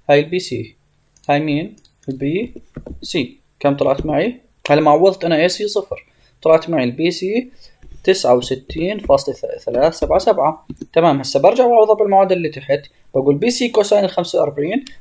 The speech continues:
بتساوي ام في تربيع على ار. يلا، طبعا بي سي cosine الخمسة وأربعين بتعطيني تسعة وأربعين فاصلة صفر خمسة، بتساوي ام في تربيع على ار، خمسة ضرب في تربيع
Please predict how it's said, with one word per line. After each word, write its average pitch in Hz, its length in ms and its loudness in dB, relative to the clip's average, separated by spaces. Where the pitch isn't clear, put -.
بتساوي 185 420 2
ام 220 180 0
في 190 160 -4
تربيع 175 380 0
على 254 140 4
ار. 269 320 -2
يلا، 226 320 0
طبعا 156 240 2
بي 190 120 -4
سي 233 180 -4
cosine 226 340 2
الخمسة 208 340 0
وأربعين 170 300 2
بتعطيني 220 640 0
تسعة 247 340 0
وأربعين 185 680 2
فاصلة 165 320 0
صفر - 280 -2
خمسة، 175 440 -6
بتساوي 208 680 2
ام 226 140 4
في 240 120 0
تربيع 220 380 4
على 208 120 4
ار، 170 320 2
خمسة 214 520 0
ضرب 151 220 2
في 196 180 -4
تربيع 214 500 2